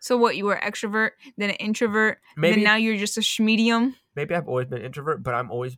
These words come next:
Speaker 2: I've always been okay with, like, public speaking.
Speaker 1: Mm, not
Speaker 2: So
Speaker 1: me.
Speaker 2: getting on stages is, is fine. Uh, I actually, I was the lead in the, uh, not the talent show, but the, uh, the play.
Speaker 1: Oh, you proud of that, huh?
Speaker 2: So hard.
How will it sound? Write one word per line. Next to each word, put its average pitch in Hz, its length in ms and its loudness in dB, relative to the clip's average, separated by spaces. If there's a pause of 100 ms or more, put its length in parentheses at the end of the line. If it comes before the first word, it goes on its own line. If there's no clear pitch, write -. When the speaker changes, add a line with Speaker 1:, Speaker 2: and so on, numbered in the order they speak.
Speaker 2:
I've 117 160 -10
always 113 160 -6
been 117 160 -10
okay 107 220 -12
with, 104 140 -12
like, 101 180 -16
public 98 300 -12
speaking. 127 480 -14 (640)
Speaker 1:
Mm, 185 200 -6
not 185 200 0
Speaker 2:
So - 0 -
Speaker 1:
me. 180 360 -6
Speaker 2:
getting 131 240 -4
on 131 100 -4
stages 110 480 -4
is, 104 140 -10 (240)
is - 140 -14
fine. 104 440 -6 (480)
Uh, 107 300 -4 (120)
I 123 80 -2
actually, 139 460 -6 (380)
I 117 100 0
was 123 160 -4
the 120 80 0
lead 110 480 -6
in 101 140 -12
the, 95 160 -10 (580)
uh, 95 440 -2 (140)
not 120 140 -4
the 113 80 -10
talent 101 260 -8
show, - 80 -12
but - 160 -14
the, - 160 -6
uh, - 280 -10
the 101 100 -12
play. 95 320 -4 (680)
Speaker 1:
Oh, 190 60 -8
you 180 160 -8
proud 190 240 -4
of - 80 -10
that, - 200 -10
huh? 190 220 -8 (340)
Speaker 2:
So - 380 -10
hard. 92 380 -10